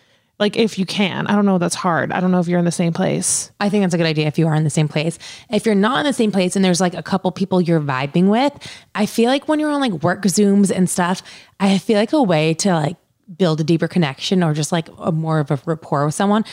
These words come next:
Speaker 2: is to, like, side Slack them. Like,
Speaker 1: Yeah.
Speaker 2: side,
Speaker 1: Side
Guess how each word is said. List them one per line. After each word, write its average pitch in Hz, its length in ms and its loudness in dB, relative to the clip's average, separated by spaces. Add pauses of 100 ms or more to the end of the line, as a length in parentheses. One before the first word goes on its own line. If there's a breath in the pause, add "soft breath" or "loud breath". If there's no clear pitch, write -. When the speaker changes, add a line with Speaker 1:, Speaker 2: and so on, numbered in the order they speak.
(200 loud breath)
Speaker 2:
is - 160 -4
to, 202 80 0
like, 170 280 -2
side 139 460 -4
Slack - 400 -8
them. 185 300 -8 (380)
Like, 185 160 0
Speaker 1:
Yeah. 170 120 2
Speaker 2:
side, 156 300 -2 (240)
Speaker 1:
Side 190 240 0